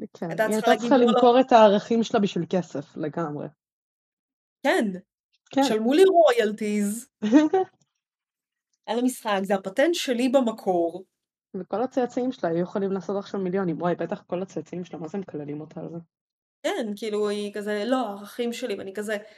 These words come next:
Speaker 2: "ערכים, ערכים, אבל גברת, ערכים לא קונים בית."
Speaker 1: <laughs> נכון.
Speaker 2: "ערכים לא קונים בית."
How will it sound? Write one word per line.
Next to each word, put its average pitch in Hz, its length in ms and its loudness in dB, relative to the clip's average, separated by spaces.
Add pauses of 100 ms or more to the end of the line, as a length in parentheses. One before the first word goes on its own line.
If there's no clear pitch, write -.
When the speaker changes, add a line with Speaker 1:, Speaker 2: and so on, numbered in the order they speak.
(160)
Speaker 2:
"ערכים, 226 380 2
ערכים, 285 460 0
אבל 185 200 -2
גברת, 247 340 -2
ערכים 196 340 -2
לא 262 120 2
קונים 240 240 -2
בית." 160 380 -6 (360)
Speaker 1:
<laughs> 269 760 8
נכון. 226 300 -2 (760)
Speaker 2:
"ערכים 381 440 0
לא 381 160 6
קונים 381 280 4
בית." 339 520 0